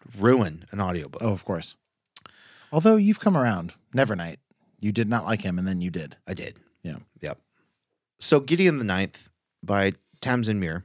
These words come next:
Speaker 2: Yep.
Speaker 1: Big fan. If you're looking for an audiobook and you're a big fantasy guy like I am,
Speaker 2: Yeah.
Speaker 1: it's a fresh take.
Speaker 2: Sweet.
Speaker 1: If you liked Empire of the Vampire, I
Speaker 2: Mm-hmm.
Speaker 1: think you'll like the writing style.
Speaker 2: All right.
Speaker 1: So
Speaker 2: Great.
Speaker 1: it's worth a, worth a check out.
Speaker 2: Well, I w-, I will check it out.
Speaker 1: All right.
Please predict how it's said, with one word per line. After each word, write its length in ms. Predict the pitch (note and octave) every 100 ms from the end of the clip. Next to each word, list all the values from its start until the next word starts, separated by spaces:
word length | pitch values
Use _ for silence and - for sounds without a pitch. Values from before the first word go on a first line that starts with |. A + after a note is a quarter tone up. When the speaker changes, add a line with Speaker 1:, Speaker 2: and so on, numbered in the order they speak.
| _
Speaker 2:
Yep. 200 | A2+ - _ A2+
Speaker 1:
Big 160 | C#3 A#2+
fan. 280 | D2 E2+ - _ _ - - _ -
If 220 | F#2+ -
you're 100 | G2+
looking 240 | A2+ A#2 A2
for 160 | A#2
an 80 | G#2+
audiobook 560 | G2+ G2+ F#2+ G2+ G2 F#2+
and 100 | F#2
you're 200 | F2+ F2+
a 60 |
big 240 | E2+ F#2+ F#2+
fantasy 680 | - F2+ F#2 - F#2 F2+ - _ _ _
guy 240 | F#2 F2+
like 200 | F2 F2
I 140 | F2+ F2+
am, 280 | F2+ F#2 F#2
Speaker 2:
Yeah. 160 | G#2 G#2+
Speaker 1:
it's 140 | -
a 100 | G2
fresh 320 | - G#2+ -
take. 240 | - B1 - - - -
Speaker 2:
Sweet. 140 | - C3+
Speaker 1:
If 60 |
you 80 | C3
liked 240 | C3 D3+ -
Empire 380 | B2 A#2+ B2
of 80 | A#2+
the 80 | G2+
Vampire, 460 | F2 G2 A2+ B2+ A2+
I 100 | A2+
Speaker 2:
Mm-hmm. 100 | G#2
Speaker 1:
think 160 | G2+
you'll 100 | F#2+
like 260 | F2 F2+ -
the 80 | F#2
writing 300 | D2 - D#2
style. 200 | - C3
Speaker 2:
All 60 | F3
right. 100 | E3 - _
Speaker 1:
So 200 | - - -
Speaker 2:
Great. 240 | B2 D#3+
Speaker 1:
it's 140 | - -
worth 200 | A#2 A#2
a, 140 | A2+
worth 220 | - B2+ B2+
a 40 |
check 220 | - -
out. 160 | - - _ _
Speaker 2:
Well, 100 | -
I 40 | F2+
w-, 180 | F2+ -
I 80 | E2+
will 200 | E2 E2+
check 200 | F2+ F2
it 60 | A#2
out. 200 | C#3+ -
Speaker 1:
All 60 | F2
right. 140 | C#2+